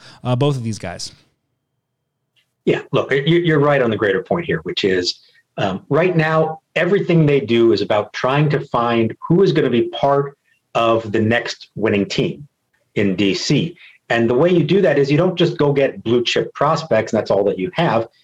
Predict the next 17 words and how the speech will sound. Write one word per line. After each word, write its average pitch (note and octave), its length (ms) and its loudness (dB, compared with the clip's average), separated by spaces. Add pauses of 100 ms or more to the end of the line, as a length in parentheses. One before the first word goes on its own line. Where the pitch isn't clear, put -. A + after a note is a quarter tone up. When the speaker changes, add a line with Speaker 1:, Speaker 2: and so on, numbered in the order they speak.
(280)
Speaker 2:
You B2 160 2
have C3+ 260 -2
to C3+ 80 0
know C3+ 460 4
that A#2 200 0
sometimes B2 580 0
you G#2+ 80 -2
find A#2 220 -2
diamonds A2 300 0
in B2 40 0
the C3 80 2
rough. D#3+ 240 -2 (420)
So B2+ 100 0
you A#2 60 4
take B2 200 0
a - 60 -6
chance - 480 -2